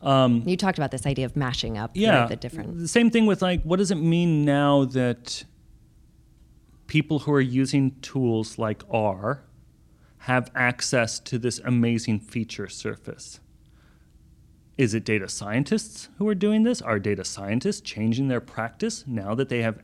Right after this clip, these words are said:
Speaker 1: access to the ability to create dashboard-like things? Or is it that we see more dashboard developing people picking up R? Are we, I,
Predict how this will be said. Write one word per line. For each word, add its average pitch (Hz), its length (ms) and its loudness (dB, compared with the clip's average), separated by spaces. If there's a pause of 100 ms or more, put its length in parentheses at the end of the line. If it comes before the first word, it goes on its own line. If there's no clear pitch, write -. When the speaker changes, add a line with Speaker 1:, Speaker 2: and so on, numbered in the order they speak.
Speaker 1:
access 107 400 -8
to - 100 -18
the 113 80 -2
ability 98 440 -4
to 123 80 -4
create 110 300 -8
dashboard-like 110 720 -4
things? 156 420 -4 (380)
Or 120 160 2
is 117 100 0
it 123 120 -4
that 120 120 -4
we 113 120 -2
see 113 340 -2
more 110 420 -2 (580)
dashboard 151 760 -2
developing 214 500 2
people 233 540 0
picking 156 400 -2
up 160 240 0
R? 240 500 0 (260)
Are 131 140 2
we, 127 320 0 (340)
I, 156 140 -6